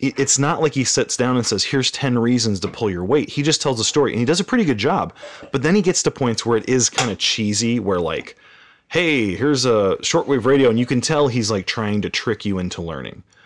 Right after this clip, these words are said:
But most of the time, he actually does a really good job. Here's my point. He is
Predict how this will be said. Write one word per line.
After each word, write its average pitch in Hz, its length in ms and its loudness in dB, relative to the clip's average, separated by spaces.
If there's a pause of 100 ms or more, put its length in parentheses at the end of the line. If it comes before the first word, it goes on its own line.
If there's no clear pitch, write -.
(120)
But 123 100 0
most 190 240 2
of - 60 -4
the 147 40 0
time, 107 120 -2
he 98 80 0
actually 104 240 -2
does 90 100 -4
a 92 40 -4
really 85 160 -4
good 80 100 -8
job. 82 240 -6 (400)
Here's 175 500 0
my 107 80 -2
point. - 300 -10 (880)
He 110 720 -2 (760)
is 98 360 -6